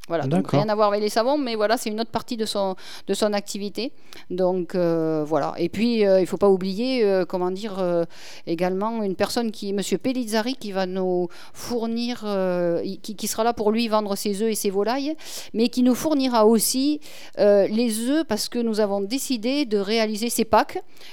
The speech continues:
Speaker 1: Et donc, euh, quoi de mieux que de réaliser une ompe-, une omelette pour Pâques. Donc, le midi,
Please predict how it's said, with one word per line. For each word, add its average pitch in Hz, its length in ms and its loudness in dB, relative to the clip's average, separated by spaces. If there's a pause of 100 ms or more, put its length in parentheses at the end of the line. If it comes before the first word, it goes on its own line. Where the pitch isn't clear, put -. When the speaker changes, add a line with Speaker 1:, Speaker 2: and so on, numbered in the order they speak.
Speaker 1:
Et 196 120 0
donc, 226 380 4
euh, 214 240 6
quoi 226 160 8
de 214 120 6
mieux 262 160 0
que 262 100 -2
de 214 120 2
réaliser 240 480 2
une 240 200 4
ompe-, 254 480 2
une 240 180 4
omelette 277 440 4
pour - 180 -4
Pâques. 254 280 0
Donc, 214 220 0
le 311 100 4
midi, 254 380 0